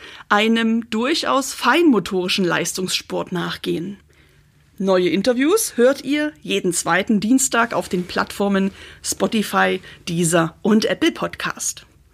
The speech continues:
Ja, und heute, da gibt es wieder eine Besonderheit, denn dieser Podcast entsteht in Kooperation mit dem Branchenverband der Dresdner Kultur- und Kreativwirtschaft. W G D, Wir gestalten Dresden,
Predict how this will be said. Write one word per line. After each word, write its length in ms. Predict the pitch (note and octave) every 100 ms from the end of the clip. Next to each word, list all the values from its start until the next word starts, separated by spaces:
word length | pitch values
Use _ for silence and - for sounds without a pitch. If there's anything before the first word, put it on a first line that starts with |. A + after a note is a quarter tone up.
| - - -
Ja, 100 | C4+
und 220 | G#3 F#3+
heute, 240 | F3+ B3+
da 100 | D#4
gibt 220 | C4+ C4 C4+
es 160 | -
wieder 180 | A#3 A3+
eine 180 | A3 A3
Besonderheit, 760 | F#3+ E3+ F3+ F3+ - C#3 - - - - -
denn 160 | G#3
dieser 220 | A3 B3+ C4+
Podcast 640 | C4 - C4+ C4 - -
entsteht 560 | G#3 - A3+ G#3+ A3+ -
in 160 | G#3
Kooperation 800 | G3 G#3 G3+ F#3 - A3+ A#3+ B3+
mit 160 | A#3 G#3+
dem 120 | G3
Branchenverband 800 | F#3+ F#3+ B3 B3 A3 G3+ G3+ G#3 - - -
der 100 | G3+
Dresdner 420 | F#3 F#3+ - G3
Kultur- 400 | F#3+ G3 A#3 A3+
und 80 | F#3+
Kreativwirtschaft. 880 | F#3+ F3 G#3 F#3 D#3+ - - - - - - -
W 320 | F3+ G3+ G3 F#3+
G 300 | E3+ F3+ E3+
D, 340 | F3 F3+ B3+ C5+ - _ _
Wir 300 | F#3+ G#3+ G3+
gestalten 540 | F3 E3+ F3 F#3 A#3
Dresden, 500 | G#3 A3+ A#3 - D#4